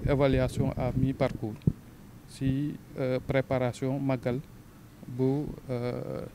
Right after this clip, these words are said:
sëñ Souhaïbou. Mu nekk événement bu mag ba nga xamee ne que moom la ñuy dëgmal, euh, te mu laaj aussi engagement bu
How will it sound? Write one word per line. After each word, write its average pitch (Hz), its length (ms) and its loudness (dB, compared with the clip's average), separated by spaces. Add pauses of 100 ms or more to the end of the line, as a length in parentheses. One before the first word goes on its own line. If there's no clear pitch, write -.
(680)
sëñ 143 220 6
Souhaïbou. 135 480 0 (1600)
Mu 147 140 4
nekk 147 280 6
événement 143 460 4
bu 135 120 2
mag 143 220 4
ba 139 120 0
nga 139 120 2
xamee 135 240 -2
ne 131 100 0
que 127 100 -4
moom 139 320 0
la 135 80 0
ñuy 135 260 2
dëgmal, 131 360 2 (920)
euh, 117 360 -2 (300)
te 147 260 4 (520)
mu 139 420 0
laaj 139 200 2 (100)
aussi 131 420 -4
engagement 135 680 0 (320)
bu 131 340 -4